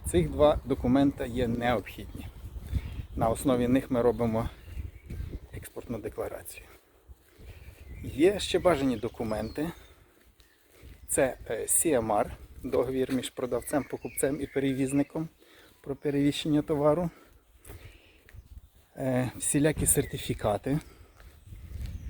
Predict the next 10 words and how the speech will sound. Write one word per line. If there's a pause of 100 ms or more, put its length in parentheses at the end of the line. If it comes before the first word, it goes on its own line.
(440)
підтвердження (220)
походження
товару. (760)
Це
не
є
необхідні,
але
бажані (800)
документи.